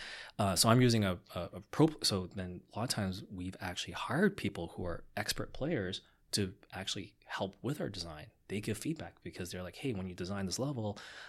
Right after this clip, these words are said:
um, it makes it, it, this is a cheat spot or something."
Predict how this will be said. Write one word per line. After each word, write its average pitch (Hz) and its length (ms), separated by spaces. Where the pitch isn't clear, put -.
um, 90 280
it 101 100
makes 95 200
it, 92 140
it, - 320
this 110 180
is 104 80
a 95 60
cheat - 240
spot - 320
or - 40
something." - 420